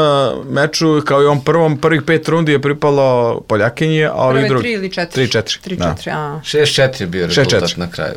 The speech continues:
Speaker 3: da. Mislim, što je po meni neko mišljenje da je bilo i u prvom meču, ali ajde, nije, <laughs> nije bitno. Problem je što taktički kad spremaš nekog, z-, znaš mu rupu i gledaš kako <laughs>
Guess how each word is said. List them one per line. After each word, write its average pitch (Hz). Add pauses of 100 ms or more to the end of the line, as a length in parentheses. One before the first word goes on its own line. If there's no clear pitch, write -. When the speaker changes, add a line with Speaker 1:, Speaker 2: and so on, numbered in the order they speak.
Speaker 3:
da. - (180)
Mislim, 110
što 127
je 120
po 123
meni 120
neko 113
mišljenje 110
da 104
je 104
bilo 107
i 104
u 98
prvom 107
meču, 101
ali 92
ajde, 87 (120)
nije, 92
<laughs> 98
nije 98 (500)
bitno. 110 (340)
Problem 131
je 131
što 117 (580)
taktički 131
kad 110
spremaš 113
nekog, 98
z-, 95
znaš 123
mu 110
rupu 110
i 92
gledaš 120
kako -
<laughs> 120